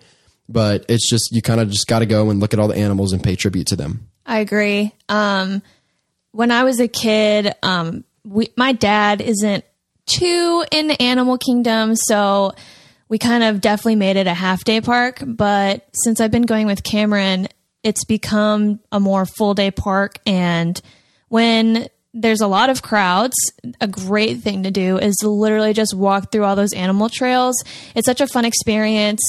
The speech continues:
Speaker 2: and, um, hopefully you can even see some of the animals that you would not see on the safari ride.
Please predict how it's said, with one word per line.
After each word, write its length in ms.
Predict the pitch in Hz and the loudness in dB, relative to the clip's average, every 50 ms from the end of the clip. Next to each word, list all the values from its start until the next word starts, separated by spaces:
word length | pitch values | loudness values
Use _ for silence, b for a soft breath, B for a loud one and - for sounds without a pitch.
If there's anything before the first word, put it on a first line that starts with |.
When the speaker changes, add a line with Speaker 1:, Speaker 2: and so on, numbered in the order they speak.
| - - | -4 -2
Speaker 2:
and, 640 | 233 214 208 196 190 190 190 190 190 190 202 - | -2 0 0 0 0 0 0 0 0 0 -2 -2
um, 300 | 202 196 190 190 196 202 | -2 -2 -2 -2 0 0
hopefully 480 | 196 233 233 220 - 226 214 208 208 214 | 2 2 0 0 0 0 0 2 2 2
you 160 | 208 214 220 | 2 0 2
can 160 | - 220 208 | 2 2 2
even 200 | 208 190 196 196 | 2 2 2 0
see 200 | 196 - - 277 | 0 0 0 0
some 160 | 277 - 311 | 0 0 0
of 40 | 285 | 0
the 100 | 262 226 | 2 2
animals 440 | 226 214 208 208 202 196 196 196 190 - - | 2 2 2 2 2 0 0 -2 -2 -4 -4
that 280 | - 214 208 202 208 220 | -2 -2 -2 -2 -2 -2
you 120 | 208 214 | 0 0
would 120 | 202 190 | 0 0
not 260 | 190 196 196 208 208 226 - | 2 2 0 0 0 -2 -2
see 80 | - 240 | -2 0
on 120 | 220 208 185 | -2 -2 -2
the 40 | |
safari 440 | 170 - 214 - - 190 196 180 175 | -2 -4 -4 -4 -4 -4 -4 -4 -4
ride. 260 | - 117 - - 226 | -4 -4 -4 -4 -6